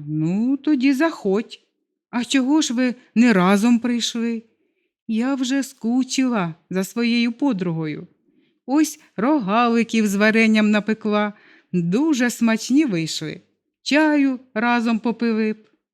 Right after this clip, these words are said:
«Зайнята вона», — стримано відповів Матвій. «А тобі привіт передавала». Матвій закотив рукава і узявся міняти прокладку в протікаючому крані. «На вулиці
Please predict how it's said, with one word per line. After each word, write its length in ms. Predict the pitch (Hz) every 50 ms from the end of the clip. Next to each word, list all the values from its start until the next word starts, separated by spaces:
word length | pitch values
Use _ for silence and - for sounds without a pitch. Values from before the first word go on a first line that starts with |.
| _ _ _ _ _ _ _ _ _ _ _
«Зайнята 840 | - 180 180 180 202 226 214 208 196 196 196 196 196 190 - 214 202
вона», — 480 | 196 196 202 196 196 196 196 196 202 190 _ _ _ _ _ _ _ _ _ _ _
стримано 640 | - - _ - 170 180 180 175 175 170 170 165
відповів 480 | 160 170 165 _ - 170 160 170 175 170
Матвій. 580 | 175 170 170 170 - 160 165 175 175 175 170 - _ _ _ _ _ _ _ _ _ _ _ -
«А 300 | 226 233 233 240 247 240
тобі 320 | - 294 302 247 330 370
привіт 540 | 359 - 302 285 226 156 151 151 147 - -
передавала». 800 | 165 160 160 160 156 165 165 160 170 170 170 175 180 190 190 185 _ _ _ _ _ _ _ _ _ _ _ _ _ _ _ _ _ -
Матвій 480 | 143 156 180 202 196 - 269 330 320
закотив 500 | 226 190 170 - - 160 165 - 165 151
рукава 580 | 151 156 147 - 160 151 160 202 277 302 302 285 302 -
і 140 | 185 170
узявся 520 | - 190 170 160 160 202 233 220 - - 185
міняти 420 | 170 165 165 175 190 185 - 175
прокладку 640 | 151 - 160 151 - - 165 220 269 277 - _ 226
в 40 | -
протікаючому 880 | - - 170 - - 156 - - 165 160 160 156 - - 151 156 151
крані. 500 | 151 - 147 139 139 139 139 139 139 143 143 _ _ _ _ _ _ _ _ _ _ _ _ _ _ _ _ _ _ _ 151
«На 280 | 175 196 196 190 190
вулиці 1000 | 180 180 208 262 320 339 311 302 302 294 294 - - 285 285 285 285 285 277